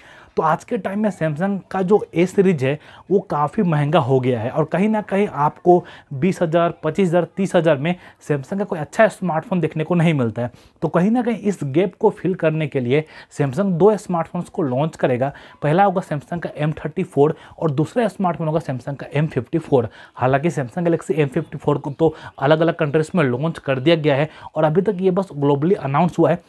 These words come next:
लेकिन कुछ कंट्रीज में जिस तरह से इजराइल हो गया, यहाँ पर ये स्मार्टफोन मिलना स्टार्ट हो गया है।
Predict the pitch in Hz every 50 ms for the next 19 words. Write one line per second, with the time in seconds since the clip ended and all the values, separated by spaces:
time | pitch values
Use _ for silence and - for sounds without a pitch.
0 | _ _ - 147 147 - - 175 160 - 185 175 - - 160 143 131 156 160 156
1 | 160 160 135 139 143 - - 143 - - 147 135 123 139 143 156 160 151 147 135
2 | 135 151 147 - - - - - - 147 151 160 156 180 165 151 156 156 156 -
3 | 151 139 139 135 - - 190 175 147 131 131 151 160 147 117 - - 143 165 -
4 | - - - 151 139 117 120 117 104 104 120